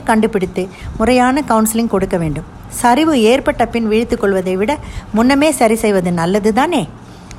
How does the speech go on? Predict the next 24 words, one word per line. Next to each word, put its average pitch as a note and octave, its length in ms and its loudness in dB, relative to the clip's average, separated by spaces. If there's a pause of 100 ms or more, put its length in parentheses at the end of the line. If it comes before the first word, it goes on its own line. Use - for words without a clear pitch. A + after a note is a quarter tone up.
(120)
சிலர் G3+ 300 2
வாழ்வில் G#3+ 400 2
பலத்த G#3 500 0
சரிவு F#3+ 320 0
பணத்தை G#3+ 460 -2
இழந்ததாலோ F#3+ 600 0 (360)
அல்லது B3+ 340 2
வேறு C4+ 340 4
ஏதேனும் C4+ 500 0
காரணத்தாலோ A3 720 2
நடந்திருக்கும். F3 600 -2 (560)
ஆனால் C4+ 320 2
நம்மால் C4+ 440 2
அவர்களுக்கு B3 380 0
உதவ C4 280 0
முடிந்தால் B3+ 460 0
செய்யலாம். F3+ 440 -2 (540)
உற்ற D#4 360 0
துணையை A#3+ 480 2
இழந்திருந்தால் G#3 720 2
ஆறுதலாக G#3+ 540 0
நாலு F#3+ 320 -2
வார்த்தை E3+ 360 -4
சொல்லலாம். D#3+ 500 -6